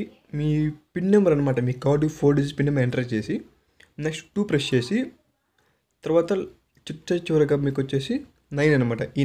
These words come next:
నైన్ ప్రెస్ చేసి మీకు వదిలేశారంటే కనుక మీకు ఫోన్ బ్యాంకర్‌కి మీరు వెయిట్ చేయండి, మీ కాల్ మేము కనెక్ట్ చేస్తామని చెప్పేసి మీకు వెయిటింగ్ లిస్ట్ పెడతారనమాట. After మీకు తర్వాత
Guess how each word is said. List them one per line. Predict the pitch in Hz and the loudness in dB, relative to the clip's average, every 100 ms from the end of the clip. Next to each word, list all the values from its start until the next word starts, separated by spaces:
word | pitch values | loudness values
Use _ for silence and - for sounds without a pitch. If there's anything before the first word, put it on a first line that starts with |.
| 135 | 2
నైన్ | 160 180 | 2 2
ప్రెస్ | 170 | 0
చేసి | 165 165 | -2 -2
మీకు | 143 | 2
వదిలేశారంటే | 143 143 135 117 113 | 4 4 2 2 -2
కనుక | 123 196 226 - _ - | -2 -4 -6 -14 _ -10
మీకు | 143 | -4
ఫోన్ | - 170 170 | 0 2 2
బ్యాంకర్‌కి | 160 156 151 233 - - 135 139 135 | 0 -2 -4 -6 -8 -8 -4 0 2
మీరు | 135 127 | 2 2
వెయిట్ | 143 151 | 0 0
చేయండి, | - 156 262 - _ - | -2 -2 -2 -8 _ -12
మీ | 143 139 | -10 -2
కాల్ | 147 160 | 0 2
మేము | 151 190 - | 0 -2 -4
కనెక్ట్ | 151 151 151 | -4 -2 -4
చేస్తామని | 135 143 131 120 | -2 -2 0 -2
చెప్పేసి | 127 127 269 285 _ _ _ _ 160 | -6 -8 -10 -14 _ _ _ _ -8
మీకు | 156 147 135 - 139 | 0 2 2 0 0
వెయిటింగ్ | 139 160 147 | 2 2 2
లిస్ట్ | 139 139 | 0 -2
పెడతారనమాట. | 120 131 127 117 120 233 - - - 139 | -2 2 0 0 -2 -6 -10 -20 -12 -8
After | 151 190 | -4 -2
మీకు | 175 - | -2 2
తర్వాత | 160 | 2